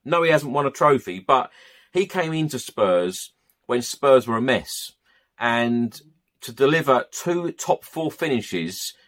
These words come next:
in the two seasons that he has been at Spurs, I think that that would be successful for him personally. And as I say, he can then leave the football club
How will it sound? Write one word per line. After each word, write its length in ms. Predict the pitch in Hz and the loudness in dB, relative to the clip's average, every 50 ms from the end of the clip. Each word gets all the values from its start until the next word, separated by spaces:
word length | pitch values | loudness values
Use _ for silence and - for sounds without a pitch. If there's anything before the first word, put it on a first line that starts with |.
| _ _ | _ _
in 100 | 120 123 | -2 -2
the 60 | 127 120 | -2 -2
two 320 | - - - 165 156 147 | -2 -2 2 2 2 2
seasons 560 | - - 170 151 143 123 117 113 113 107 98 | 2 0 0 0 0 0 -2 -2 -4 -4 -4
that 100 | 110 104 | -4 -4
he 120 | 104 120 120 | 0 2 0
has 100 | 110 101 | 0 2
been 240 | - 127 123 117 | 2 2 2 2
at 100 | 113 101 | -2 -4
Spurs, 640 | - - - 143 131 101 82 78 90 104 107 - - - _ _ _ _ _ _ _ | -6 -6 0 2 2 2 2 0 -2 -4 -6 -8 -12 -16 _ _ _ _ _ _ _
I 160 | 123 135 139 | 2 2 2
think 260 | 135 - - 131 120 90 | 2 0 -4 -4 -4 -4
that 160 | 110 107 104 | -10 -4 0
that 300 | 123 117 110 92 - _ | 0 0 0 0 -4 _
would 180 | - 107 104 - | -12 -12 -8 -6
be 120 | 120 113 | -6 -6
successful 640 | - - 117 - - - 131 104 - - - 104 98 | -6 -6 -8 -8 -2 -2 -2 -2 -2 -6 -12 -12 -10
for 140 | - 123 107 | -8 -10 -4
him 360 | - 127 113 107 104 104 101 - - - _ _ | -2 -2 -2 0 -2 -4 -6 -8 -16 -20 _ _
personally. 680 | - 139 123 120 113 - - 98 92 92 92 95 92 90 - - - _ _ | 0 2 2 2 2 -2 -6 -4 -2 0 0 0 -2 -4 -10 -20 -20 _ _
And 80 | 104 107 | -6 -4
as 160 | 107 107 110 | -4 -4 -4
I 40 | 104 | -4
say, 260 | - - 113 101 92 | -2 0 0 0 0
he 120 | 98 104 | -2 -6
can 200 | 92 110 104 107 | -10 -8 -6 -2
then 240 | 107 107 104 104 101 - | -2 -2 0 -2 -4 -4
leave 320 | - 101 113 139 143 139 | -4 2 4 4 4 2
the 80 | 139 123 | -2 -4
football 300 | - - - - 104 - | -6 -6 -6 -4 -8 -8
club 360 | - - 104 101 98 - - | -2 2 4 4 4 2 0